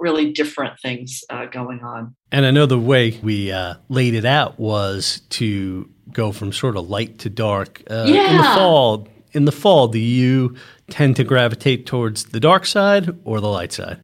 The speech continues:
Speaker 1: You know, I, I do not like sweet beer, so I, I
Speaker 2: Hmm.
Speaker 1: don't, I do tend to j-, j-, uh, go more toward, uh, the, the light side and, uh, and not as much the, you know, the, the heavily spiced and,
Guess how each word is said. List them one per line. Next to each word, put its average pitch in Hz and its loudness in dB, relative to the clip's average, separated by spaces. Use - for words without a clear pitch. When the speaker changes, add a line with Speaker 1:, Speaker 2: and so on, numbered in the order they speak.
Speaker 1:
You 262 0
know, 247 0
I, 320 0
I 269 2
do 233 -4
not 214 0
like 190 -4
sweet 175 -10
beer, 233 -2
so 180 -4
I, 208 0
I 180 0
Speaker 2:
Hmm. 185 -2
Speaker 1:
don't, 196 -2
I 190 0
do 220 -4
tend 196 -4
to 196 -2
j-, - -6
j-, 151 -6
uh, 156 -6
go 170 -4
more 165 -6
toward, 156 -4
uh, 139 -4
the, 135 -10
the 139 -8
light 135 -6
side 147 -4
and, 135 -12
uh, 135 -8
and 151 -8
not 160 -2
as 165 -6
much 147 -6
the, 135 -6
you 147 -10
know, 131 -4
the, 120 -8
the 147 -8
heavily 151 -2
spiced 147 -4
and, 135 -8